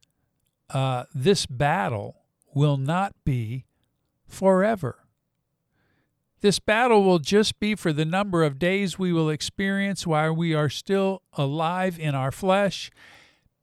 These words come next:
and we're still battling demonic forces,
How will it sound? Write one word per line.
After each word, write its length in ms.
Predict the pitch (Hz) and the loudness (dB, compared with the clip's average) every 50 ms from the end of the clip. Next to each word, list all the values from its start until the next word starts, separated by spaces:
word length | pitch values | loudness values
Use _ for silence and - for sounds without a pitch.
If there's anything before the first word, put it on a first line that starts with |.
| _ _ _ _ _ _ _ _ _ _ _ _ _ _ _ _ _ _ _ _ _ _ - | _ _ _ _ _ _ _ _ _ _ _ _ _ _ _ _ _ _ _ _ _ _ -4
and 160 | 147 135 135 | -4 -2 -2
we're 120 | 143 135 | -2 -2
still 520 | - - - - 175 180 190 190 190 196 - | -4 -4 -2 0 2 4 4 2 2 0 -4
battling 760 | 117 107 - 139 151 175 180 170 185 185 180 180 175 165 143 | -8 -4 0 2 2 2 2 2 2 0 0 0 -2 -2 -4
demonic 560 | 113 - 156 139 139 151 151 151 147 143 - | -2 -2 0 0 2 2 0 0 0 -2 -4
forces, 800 | - - - 185 202 208 196 - - - 196 202 185 - - - | -6 -2 0 2 2 2 2 0 -2 -4 -4 -4 -4 -8 -10 -14